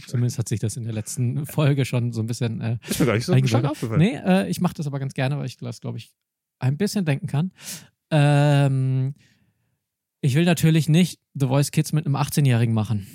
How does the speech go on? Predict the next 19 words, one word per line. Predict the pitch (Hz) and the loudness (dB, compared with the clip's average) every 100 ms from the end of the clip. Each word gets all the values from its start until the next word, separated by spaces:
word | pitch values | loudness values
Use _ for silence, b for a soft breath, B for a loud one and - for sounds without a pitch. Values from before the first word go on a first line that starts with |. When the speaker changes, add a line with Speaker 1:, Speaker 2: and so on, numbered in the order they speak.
| B B B B _ | B B B B _
Speaker 1:
So, | - 113 92 _ B B B - | 0 0 0 _ B B B -8
dann | 131 135 | -6 -4
kann | - 135 | -4 -4
ich | |
das | 123 135 - | -2 -6 -8
A | - 123 | -6 0
nicht | 143 131 | 2 2
mehr | 131 | 4
so | 123 | 4
nennen | 127 160 180 | 4 4 2
und | 156 | 0
B | 151 151 - - - | 0 0 -2 -10 -6
ist | 131 | -2
das | 147 | 0
auch | 139 | 2
nicht | 135 | 4
mehr | 139 | 4
so | 127 | 4
süß. | 120 117 104 | 4 2 0